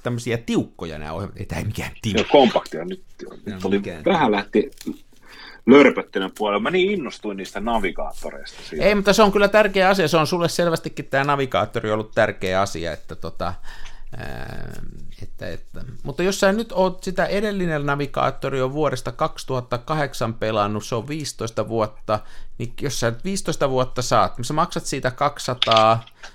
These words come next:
Speaker 1: ja sä ajat viisitoista vuotta sillä, niin eihän se ole kuin vähän yli kympin vuosi, ei nyt paljon.
Speaker 2: Niin, se on kyllä totta, että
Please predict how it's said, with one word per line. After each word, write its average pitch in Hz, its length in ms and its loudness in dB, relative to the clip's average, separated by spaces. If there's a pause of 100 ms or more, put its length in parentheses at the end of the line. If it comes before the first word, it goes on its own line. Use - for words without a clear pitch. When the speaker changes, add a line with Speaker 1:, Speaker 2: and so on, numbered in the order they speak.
(120)
Speaker 1:
ja 117 60 -8
sä 120 280 4
ajat 120 200 6 (260)
viisitoista 127 520 -2
vuotta 101 340 -2
sillä, 107 240 0
niin 110 100 0
eihän 120 140 0
se 123 100 -6
ole - 60 -12
kuin 127 80 -4
vähän 131 160 2
yli 110 100 0
kympin 104 540 -2
vuosi, 92 440 -2
ei 101 60 -8
nyt 120 140 -4 (220)
paljon. 95 320 -4
Speaker 2:
Niin, 131 260 10
se 120 80 2
on 113 140 8
kyllä 113 260 0
totta, 107 520 -6
että - 280 -18